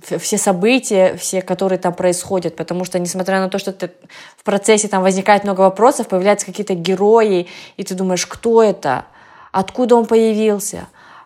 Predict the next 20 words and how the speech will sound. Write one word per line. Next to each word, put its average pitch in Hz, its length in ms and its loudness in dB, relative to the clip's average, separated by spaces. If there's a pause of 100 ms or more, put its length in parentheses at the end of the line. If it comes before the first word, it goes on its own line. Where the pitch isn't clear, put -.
(140)
как 269 240 0
он 240 120 4
здесь 233 220 2
оказался, 220 880 2 (460)
зачем 254 520 2
он 226 120 2
здесь 185 400 -2
вообще? 160 460 -4
А - 80 -4
потом 214 280 0
уже 208 140 0
в 208 60 -8
процессе 208 380 -2
фильма, 226 360 -2
когда 175 220 -2
ты 175 100 -6
все 185 160 -4
эти 180 140 -2
разгадки 175 440 -2
получаешь, 180 600 0